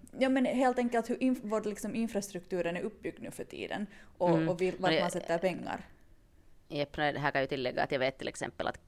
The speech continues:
Speaker 2: att, vet du, flygplatsen hade wifi, alltså inte liksom för, för kunder men, men personalen hade wifi. Eh, U B C, alltså Uganda Broadcasting Corporation, hade wifi. Eh, ambassaderna hade wifi, <laughs> liksom att det fann-,
Speaker 1: Mm.
Speaker 2: det fanns ju nog för de här essentiella, men att,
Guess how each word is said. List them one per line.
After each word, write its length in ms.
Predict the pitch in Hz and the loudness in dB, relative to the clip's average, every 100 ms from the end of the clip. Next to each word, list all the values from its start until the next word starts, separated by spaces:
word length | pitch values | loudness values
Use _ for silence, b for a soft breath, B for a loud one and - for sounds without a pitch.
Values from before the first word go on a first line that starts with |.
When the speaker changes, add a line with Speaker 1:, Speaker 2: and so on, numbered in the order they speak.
| - - | -16 -8
Speaker 2:
att, 340 | 131 - - - - | -8 -8 -14 -14 -8
vet 220 | - - | -8 -6
du, 240 | - - | -6 -6
flygplatsen 600 | - 151 131 - 123 - 127 | -6 -6 -4 -2 -2 -2 -4
hade 260 | 135 123 | -2 -4
wifi, 340 | 120 123 - - | -4 -4 -8 -6
alltså 180 | - - | -6 -4
inte 160 | - - | -6 -6
liksom 260 | - - | -8 -6
för, 300 | - - - - b b _ - - | -4 -2 -4 -8 b b _ -20 -4
för 160 | - | -2
kunder 400 | - 143 131 123 | 0 -2 0 0
men, 260 | - - 143 - | 0 -4 -8 -12
men 180 | - - | -12 -6
personalen 600 | - - - 131 123 131 | -2 -2 -2 -4 -2 -2
hade 240 | 147 135 131 | -2 -6 -6
wifi. 320 | 117 131 127 B B B - | -6 -8 -10 B B B -2
Eh, 280 | 139 131 | 0 0
U 80 | 139 | -2
B 120 | 139 139 | -4 -6
C, 280 | - 127 | -6 -4
alltså 440 | - 123 - 117 139 139 | -2 -2 -2 -6 -6 -8
Uganda 280 | 156 120 131 | -8 -8 -4
Broadcasting 500 | 120 - - - 143 | -4 -4 -8 -8 -8
Corporation, 520 | 135 - 123 127 135 | -8 -4 -4 -4 -8
hade 240 | 127 127 | -8 -8
wifi. 300 | 127 131 - - B B - | -8 -8 -10 -12 B B -10
Eh, 60 | - | -2
ambassaderna 680 | 147 139 143 131 135 147 151 | 0 0 2 2 4 2 0
hade 240 | 151 139 | 0 -2
wifi, 360 | 143 143 147 165 | -4 -4 -4 -2
<laughs> 0 | 175 | 2
liksom 320 | 175 - 151 | 2 2 0
att 140 | 131 - | 0 -2
det 80 | 139 | -2
fann-, 200 | 190 190 | 0 0
Speaker 1:
Mm. 100 | 180 | 0
Speaker 2:
det 80 | |
fanns 340 | 139 147 147 - | 2 2 2 -4
ju 60 | |
nog 160 | 131 - | -8 -6
för 80 | 143 | -6
de 140 | 131 | -4
här 140 | 135 - | -2 -2
essentiella, 600 | 143 135 147 135 123 - | -4 -4 -2 0 0 -2
men 120 | 82 | -4
att, 140 | 156 | -8